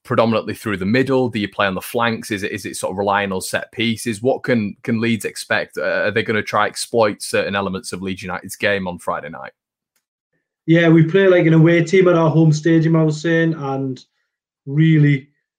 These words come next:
Speaker 2: you need to, uh, get on the front foot, especially in front of our fans. And, uh, sadly, they haven't been able to do that. Uh, they do tend to,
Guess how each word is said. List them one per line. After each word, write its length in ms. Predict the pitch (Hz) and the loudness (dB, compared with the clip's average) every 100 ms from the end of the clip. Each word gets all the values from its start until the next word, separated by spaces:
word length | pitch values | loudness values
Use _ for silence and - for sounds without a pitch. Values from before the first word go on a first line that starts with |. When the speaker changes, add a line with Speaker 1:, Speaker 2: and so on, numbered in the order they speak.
| _ | _
Speaker 2:
you 120 | 135 135 | -8 -2
need 280 | 139 143 | -2 -2
to, 320 | - 143 135 131 | -6 -2 0 0
uh, 400 | 127 127 127 123 _ _ - | 0 -2 -4 -6 _ _ -2
get 140 | 139 | 0
on 100 | 131 | 0
the 60 | 120 | -4
front 260 | - 143 - | -6 -6 -6
foot, 300 | - 135 - _ _ | -8 -10 -10 _ _
especially 400 | _ 147 120 - | _ -8 -6 -8
in 60 | 131 | -10
front 140 | 123 | -12
of 60 | 117 | -10
our 200 | 120 117 | -10 -10
fans. 440 | 120 117 117 113 - | -12 -10 -12 -16 -20
And, 160 | 120 113 | -20 -20
uh, 240 | 110 110 | -20 -20
sadly, 560 | - 131 120 117 120 - _ _ _ _ - | -14 -6 -4 -2 -4 -4 _ _ _ _ 0
they 80 | 107 | 2
haven't 240 | 113 107 | 2 0
been 160 | 110 110 | 0 0
able 160 | 107 | -2
to 160 | 104 - | -4 0
do 220 | 131 120 | 4 4
that. 280 | 123 123 - _ _ _ _ | 4 0 -4 _ _ _ _
Uh, 200 | - _ _ _ _ _ _ | -20 _ _ _ _ _ _
they 80 | 101 | -14
do 440 | - 113 110 104 _ _ _ _ _ _ _ _ - | -2 0 0 -4 _ _ _ _ _ _ _ _ -6
tend 500 | 131 127 123 - _ | 0 2 0 -8 _
to, 560 | 127 120 117 113 104 | 0 4 4 2 -2